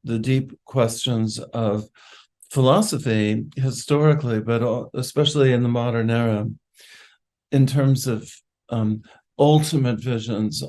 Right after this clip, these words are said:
of metaphysics or ontology, theories of what there is, as well as values. And naturalism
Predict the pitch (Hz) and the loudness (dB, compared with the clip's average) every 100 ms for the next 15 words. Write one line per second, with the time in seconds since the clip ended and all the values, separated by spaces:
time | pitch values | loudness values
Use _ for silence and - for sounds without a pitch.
0 | - 113 107 104 107 _ _ _ _ _ | -6 -4 -4 -8 -18 _ _ _ _ _
1 | - _ - 123 120 117 123 120 120 123 | -20 _ -2 2 2 0 -2 -4 -2 -4
2 | 120 - - _ 131 - _ - 101 98 | -6 -10 -12 _ -20 -20 _ -10 -8 -8
3 | - - 101 95 113 131 117 110 117 110 | -12 -10 -8 -6 -2 2 2 2 0 -2
4 | 110 - _ - 131 120 117 113 101 110 | -2 -8 _ -2 0 2 0 -2 -4 0
5 | 120 117 120 117 107 - 113 101 85 98 | 0 0 -2 -2 -2 -2 -2 -2 -2 -6
6 | 113 - _ - - - _ - 123 117 | -8 -12 _ -20 -20 -20 _ -4 -2 0
7 | 117 113 110 - 117 120 117 110 98 107 | 0 0 0 -2 -2 0 0 -2 -2 -6
8 | - - - _ _ _ _ _ _ _ | -8 -14 -20 _ _ _ _ _ _ _
9 | _ _ 131 131 147 196 190 160 131 120 | _ _ 2 4 6 4 2 0 2 0
10 | 117 113 110 | -4 -4 -6